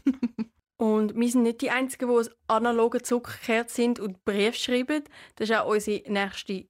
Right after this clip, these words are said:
Speaker 2: Gästin, von nächster Woche. Sie ist Lehrerin und hat das Projekt, das wir eigentlich da machen, also
Speaker 1: Mhm.
Speaker 2: Briefaustausch mit den Insas, mit ihren Schülern und Schülerinnen gemacht. Das ist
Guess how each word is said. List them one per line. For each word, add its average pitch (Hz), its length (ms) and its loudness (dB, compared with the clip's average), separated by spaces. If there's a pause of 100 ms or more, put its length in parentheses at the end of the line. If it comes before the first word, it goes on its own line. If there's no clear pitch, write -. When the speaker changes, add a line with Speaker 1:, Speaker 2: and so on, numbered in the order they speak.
Speaker 2:
Gästin, 262 640 -2 (280)
von 214 140 -4
nächster 196 300 -4
Woche. 277 320 -2 (520)
Sie 226 300 -4
ist 202 180 -4
Lehrerin 233 720 2
und 190 220 -2
hat 196 160 -10
das - 200 -10 (220)
Projekt, 214 400 -2
das 226 100 2
wir 247 160 2
eigentlich 277 220 -2
da 247 120 2
machen, 269 440 0
also 202 200 -2
Speaker 1:
Mhm. 190 80 -4
Speaker 2:
Briefaustausch 226 800 -4
mit 190 160 -6
den 180 300 0 (260)
Insas, 254 500 0 (280)
mit 208 180 -4
ihren 202 400 -2
Schülern 254 640 2
und 208 140 0
Schülerinnen 262 640 2
gemacht. - 580 -6 (720)
Das 208 200 -2
ist - 280 -4